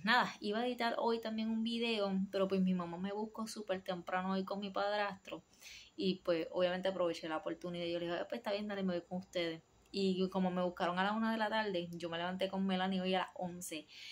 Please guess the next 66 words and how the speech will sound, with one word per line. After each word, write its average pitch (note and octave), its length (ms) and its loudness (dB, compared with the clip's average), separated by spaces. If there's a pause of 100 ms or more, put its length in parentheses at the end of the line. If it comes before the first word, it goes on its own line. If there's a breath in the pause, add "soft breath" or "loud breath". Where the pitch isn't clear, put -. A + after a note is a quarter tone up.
(180 loud breath)
que, E3 540 4
ay, - 560 -2
yo G#3+ 100 0
me B3 120 4
río B3 220 4
porque G3+ 240 2
yo F#3 60 6
le F#3+ 80 6
digo G3+ 120 2
a - 20 0
Geraldo, F#3+ 440 2 (720)
ella A#3+ 200 6
se D#4+ 100 2
levanta D4 280 4
a C#4+ 40 8
las C#4 180 4
once C4 340 -2
y G3+ 100 2
normalmente G3 520 4
ella A3 100 0
no G#3+ 120 0
se G#3+ 100 -6
levanta G3 280 -4
a G3+ 40 0
las - 160 -4
once, G#3+ 300 0
ella F#3+ 100 0
se G3+ 140 -4
levanta G3 280 0
a F#3+ 40 2
las F#3+ 160 2
ocho, F#3 280 0
a G3 40 2
las F#3+ 100 4
nueve, G3+ 320 2
que F#3+ 80 2
es G3 60 4
lo G3+ 100 0
más A3 240 0
tardar F#3+ 480 4
que G#3 100 -4
ella F#3+ 140 2
se G3 80 -2
ha G#3 40 0
levantado, F3 500 2
a E3 60 2
las E3 160 -6
nueve. F3 440 0 (520 loud breath)
Eh, E3 380 0
pero F#3 240 2
nunca G#3 560 0
se G3 100 -4
había F3 180 0
levantado G3 400 0
a F#3 40 6
las F#3 180 2
once. F3 460 -8 (220 loud breath)
Y G#3+ 160 0
eso D4 160 0
como B3+ 180 2
que G#3 80 -4
me G3+ 60 -2
estuvo B3 320 -2
un F4 220 -4
poquitito B3 480 0
raro. D#3 380 -2